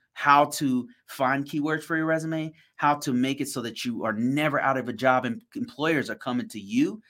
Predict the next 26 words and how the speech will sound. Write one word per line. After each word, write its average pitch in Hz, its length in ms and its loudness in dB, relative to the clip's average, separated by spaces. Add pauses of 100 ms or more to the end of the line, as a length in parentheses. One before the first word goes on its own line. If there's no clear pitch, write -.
(140)
That's 131 160 2
the 131 80 -12
kind 135 200 0
of 123 60 -4
stuff - 320 0
that 113 120 -2
I've 110 160 2
been 113 120 -4
doing 110 160 -6
for 104 160 -12
years. 120 480 -2 (220)
All 139 200 8
I 131 120 8
did 120 220 -2
was 107 280 -8
I 120 160 4
put 123 240 -6
that 113 160 -2
stuff 110 240 -6
into 107 240 -12
a 85 60 -10
book, 110 340 -12
into 101 380 -14
a - 40 -16
course 110 420 -8 (320)
that 107 240 -2